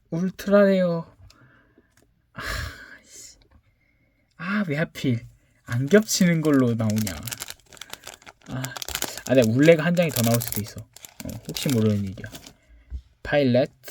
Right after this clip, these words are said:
어, 뭐야, 이 처음 보는 것 같다, 지금. 버닝 그네로, 맷 휠. 아, 레슬러지. 피카우 타월 레어. 음, 나쁘지 않아. 피카우 타월 레어는 괜찮지.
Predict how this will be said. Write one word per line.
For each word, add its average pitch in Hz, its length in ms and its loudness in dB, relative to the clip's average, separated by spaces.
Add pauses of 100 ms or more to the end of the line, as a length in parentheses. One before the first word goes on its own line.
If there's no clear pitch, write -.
(380)
어, - 120 -10
뭐야, 107 160 -2
이 104 100 0
처음 - 240 0
보는 214 140 2
것 113 160 -2
같다, - 160 -12
지금. - 280 -12 (580)
버닝 117 280 4
그네로, 117 500 0 (1300)
맷 120 200 4 (180)
휠. 123 480 -2 (1040)
아, 135 380 2
레슬러지. 113 720 0 (1700)
피카우 160 320 6
타월 156 260 4
레어. 101 280 -2 (180)
음, 165 480 -2
나쁘지 113 320 -4
않아. 101 100 -4
피카우 - 300 -14
타월 175 220 4
레어는 120 440 2
괜찮지. 110 560 -6